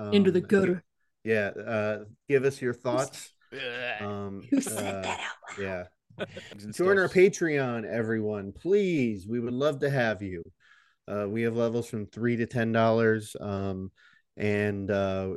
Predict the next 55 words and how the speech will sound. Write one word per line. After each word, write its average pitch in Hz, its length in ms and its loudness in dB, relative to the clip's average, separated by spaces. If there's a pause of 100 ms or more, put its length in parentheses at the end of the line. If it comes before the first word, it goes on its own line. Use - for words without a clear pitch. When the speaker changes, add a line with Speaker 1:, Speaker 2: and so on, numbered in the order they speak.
Speaker 2:
we 107 240 -4
have 101 260 2
access 107 400 -2
to 104 120 -4
a 98 40 -4
Discord, 113 800 2
and, 92 720 -8
you 98 160 -8
know, 95 140 -8
we 95 400 -6
have 98 240 -6
a 95 140 -6
lot 101 280 -2
of 98 80 -6
good 101 160 -6
times 98 420 -10
in 98 140 -6
there. 110 460 0 (440)
Um, - 180 -10
Speaker 1:
And 226 140 -2
the 220 40 -2
people 269 260 -2
Speaker 2:
Patreon 262 60 0
Speaker 1:
on 233 120 0
our - 80 2
Discord 131 460 2
are 165 80 -2
Speaker 2:
meetups. - 60 -10 (100)
Speaker 1:
super 190 280 -4
cool. 175 260 -2
Speaker 2:
Yeah. 180 80 2
Speaker 1:
They're 208 180 4
actually 214 300 0
a 190 80 0
lot 170 240 0
cooler 180 280 -4
than 165 200 -6
us. 165 200 -8
We've 180 160 -2
had 185 140 0
a 170 40 -6
lot 165 180 0
of 160 60 -8
conversations 165 720 -8
about 156 200 -6
how 170 140 -6
rad 160 260 -2
those 180 160 -6
people 196 280 -4
are. 196 220 0 (420)
So 214 120 6
Speaker 2:
Yeah. 208 80 0
Speaker 1:
come 254 160 2
join, 208 280 2
Speaker 3:
Good. 127 200 -8